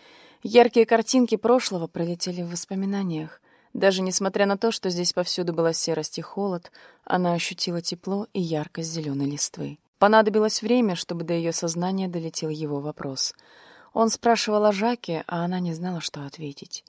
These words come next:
Но можно рассказать лишь часть того, что происходило на самом деле. "Иногда я бываю у него в гостях. Мне нравится эта семья, они хорошие люди. И, как ни странно, но Амели, его жена, мне тоже понравилась". Это все, что она могла сказать.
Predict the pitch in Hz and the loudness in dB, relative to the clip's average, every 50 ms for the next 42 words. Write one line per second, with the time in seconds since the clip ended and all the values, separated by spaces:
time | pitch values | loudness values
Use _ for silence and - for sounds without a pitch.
0 | _ _ _ _ _ _ _ _ - 226 220 226 233 247 240 220 214 208 202 202 | _ _ _ _ _ _ _ _ -2 2 4 6 8 8 6 6 2 0 0 -2
1 | - - 208 196 214 214 214 214 208 214 - - - - 254 262 - - - 190 | 0 0 2 4 4 4 2 0 -4 -4 -4 -4 -2 -2 0 -2 -2 -4 -6 -6
2 | 165 165 151 - - 156 - 160 156 151 - - 170 156 170 160 151 151 156 156 | -6 -6 -8 -10 -12 -8 -6 -4 -4 -4 -4 -6 -6 -4 -4 -4 -4 -4 -4 -4
3 | - - 156 147 143 147 156 160 156 160 147 135 135 135 - _ _ _ _ _ | -4 -4 -4 -4 -4 -4 -4 -4 -4 -4 -4 -4 -6 -8 -12 _ _ _ _ _
4 | _ _ - 247 240 254 254 240 302 320 311 285 208 190 175 185 185 185 180 180 | _ _ 2 6 6 6 6 8 8 8 8 8 6 4 2 2 2 2 2 2
5 | 180 180 175 180 180 180 175 190 180 - - - 226 226 226 - - - - 220 | 0 0 0 0 -2 -2 -2 -2 -2 -2 -2 -2 -2 -2 -4 -6 -10 -10 -6 -2
6 | 208 220 220 226 269 311 302 247 - - - 180 170 - 175 - - 185 175 175 | 0 2 4 4 4 4 2 2 0 -2 -4 -4 -4 -4 -4 -4 -2 -2 -4 -4
7 | 175 208 214 208 196 180 - - 175 175 180 175 - - 196 202 220 208 - - | -2 -2 -2 -2 -4 -4 -4 -4 -4 -2 -2 -4 -4 -4 -2 -2 -2 -4 -4 -6
8 | - 160 156 156 151 151 147 147 147 - _ _ _ _ _ _ _ - 233 226 | -6 -4 -4 -4 -4 -4 -4 -6 -8 -10 _ _ _ _ _ _ _ -4 0 4
9 | - 247 254 - 247 233 - - 254 269 277 285 247 214 190 180 180 180 180 180 | 4 4 4 2 0 0 0 0 0 2 2 2 2 2 0 -2 -2 -2 -2 -2
10 | 180 185 185 185 190 220 240 247 247 - 185 180 165 160 156 156 160 160 160 160 | -2 -2 -2 -2 -2 -2 -2 -2 -2 -2 -4 -2 -2 -2 -4 -4 -4 -6 -4 -4
11 | 156 175 208 226 - 262 254 254 - - 214 202 208 202 196 185 185 175 180 - | -2 -2 -2 -2 0 -2 -2 -2 -4 -4 -4 -2 -2 -2 -4 -4 -6 -8 -8 -8
12 | - - - _ _ _ _ _ _ _ _ _ _ _ _ - 190 180 190 180 | -10 -10 -10 _ _ _ _ _ _ _ _ _ _ _ _ 0 2 2 0 0
13 | - - - 240 262 - - - 185 175 175 185 185 180 170 160 160 160 151 - | 0 0 0 0 -2 -2 -4 -4 -4 -4 -2 -2 -2 -4 -4 -4 -6 -6 -6 -8
14 | - - 175 165 160 151 147 - - - | -6 -6 -8 -8 -8 -10 -10 -12 -16 -20